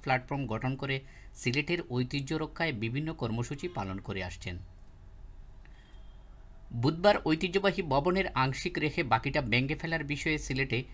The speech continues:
পররাষ্ট্রমন্ত্রী এ কে আব্দুল মোমেন গণমাধ্যমে মন্তব্য করেন। সেই মন্তব্যের প্রেক্ষিতে বৃহস্পতিবার রাতে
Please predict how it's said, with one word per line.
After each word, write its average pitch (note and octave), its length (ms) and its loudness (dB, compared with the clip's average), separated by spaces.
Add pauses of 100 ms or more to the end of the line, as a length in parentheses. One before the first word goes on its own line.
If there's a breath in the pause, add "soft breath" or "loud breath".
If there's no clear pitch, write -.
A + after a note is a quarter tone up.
(260 loud breath)
পররাষ্ট্রমন্ত্রী D3+ 880 0
এ C3+ 180 2 (100)
কে D#3 240 2
আব্দুল A#2+ 320 2
মোমেন D3+ 300 0
গণমাধ্যমে B2+ 580 0
মন্তব্য G2+ 420 -2
করেন। F#2+ 280 -6 (600 soft breath)
সেই E3 260 6
মন্তব্যের F#3 480 2
প্রেক্ষিতে F3 600 2
বৃহস্পতিবার C#3+ 720 2
রাতে A#2+ 380 4